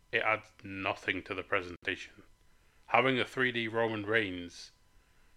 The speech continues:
go, "Hoo-ah," doesn't make me go,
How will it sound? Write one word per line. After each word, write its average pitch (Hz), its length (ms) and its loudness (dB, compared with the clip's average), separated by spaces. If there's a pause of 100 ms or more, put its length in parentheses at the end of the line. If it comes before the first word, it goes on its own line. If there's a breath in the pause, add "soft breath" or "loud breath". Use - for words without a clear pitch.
(140 soft breath)
go, 104 340 2
"Hoo-ah," 104 720 2 (1000)
doesn't 120 260 2
make 113 220 6
me 107 100 -2
go, 98 260 0